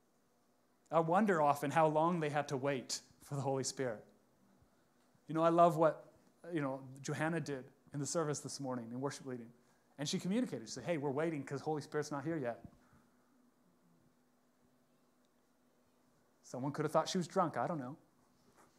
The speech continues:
Scripture. We're using scripture reference. Yeah,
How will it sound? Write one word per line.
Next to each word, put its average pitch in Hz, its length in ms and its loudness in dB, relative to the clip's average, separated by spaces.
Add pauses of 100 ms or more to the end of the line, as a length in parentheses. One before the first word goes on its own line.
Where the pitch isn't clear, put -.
(2750)
Scripture. - 480 -6
We're 139 60 -4
using 156 180 -4
scripture - 320 0
reference. - 300 -10
Yeah, 127 280 -8